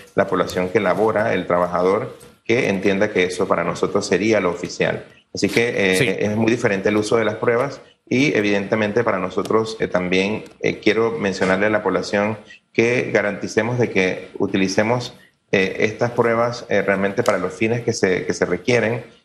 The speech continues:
Speaker 1: y que podamos nosotros seguir cuidando a nuestras familias, que es lo más importante.
Speaker 2: Claro. No, y, y, y de verdad, hay casas donde alguien estornuda o tose, que son dos cosas distintas, pero al final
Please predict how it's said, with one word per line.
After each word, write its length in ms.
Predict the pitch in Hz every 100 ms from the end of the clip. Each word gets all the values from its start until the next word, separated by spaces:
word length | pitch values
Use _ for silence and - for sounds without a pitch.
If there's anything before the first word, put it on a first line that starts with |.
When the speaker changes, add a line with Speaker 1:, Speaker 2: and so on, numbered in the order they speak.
| _
Speaker 1:
y 120 | 95
que 100 | 101
podamos 320 | 98 92 101
nosotros 340 | 113 107 104 113
seguir 280 | 101 95
cuidando 280 | 101 107 107
a 40 | 113
nuestras 260 | 117 95
familias, 400 | 87 95 143 101
que 100 | -
es 40 | 98
lo 80 | 104
más 140 | 110
importante. 560 | 113 87 - 107 87 -
Speaker 2:
Claro. 300 | - 123 95 - _ - -
No, 160 | 220
y, 200 | 180 165
y, 180 | 165 180
y 100 | 147
de 80 | 156
verdad, 280 | 151 170 170
hay 100 | 143
casas 300 | 160 220 220
donde 220 | 180 147
alguien 260 | 190 214 196
estornuda 960 | 143 - 156 156 262 214 135 143 123 143
o 140 | 143
tose, 520 | - 220 - 120 120 -
que 100 | 110
son 140 | 131
dos 100 | 143
cosas 260 | 160 147 113
distintas, 320 | 101 143 107
pero 160 | 117
al 60 | 107
final 300 | 127 147 135